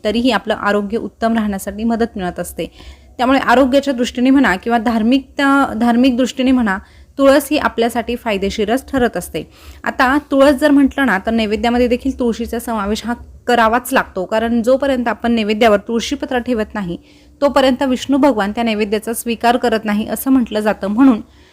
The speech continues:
एक तरी पान आपल्याला नैवेद्यावर ठेवायचंच आहे दररोज. फक्त तुळशीच्या बाबतीत काही नियम असतात,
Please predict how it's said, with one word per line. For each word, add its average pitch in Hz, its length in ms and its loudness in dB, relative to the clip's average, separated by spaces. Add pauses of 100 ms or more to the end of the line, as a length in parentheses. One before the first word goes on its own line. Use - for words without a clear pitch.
(120)
एक - 280 -4
तरी 330 140 4
पान 302 220 2
आपल्याला 226 360 2
नैवेद्यावर 202 520 -2
ठेवायचंच 220 500 -4
आहे 202 220 0
दररोज. 202 400 2 (500)
फक्त 285 260 -4
तुळशीच्या 285 380 2
बाबतीत 254 340 2
काही 247 160 2
नियम 247 280 4
असतात, 202 260 -2